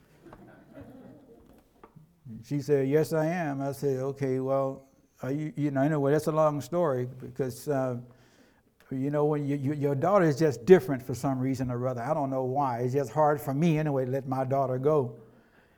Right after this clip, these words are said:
And, uh, she starts crying. And,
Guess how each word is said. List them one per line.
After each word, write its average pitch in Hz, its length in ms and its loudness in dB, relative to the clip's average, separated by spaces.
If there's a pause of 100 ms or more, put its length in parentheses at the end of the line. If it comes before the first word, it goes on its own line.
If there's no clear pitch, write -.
(420)
And, 123 280 -2
uh, 123 300 -2 (2500)
she 131 220 -6
starts 143 400 -4
crying. 147 520 -2
And, 127 260 -10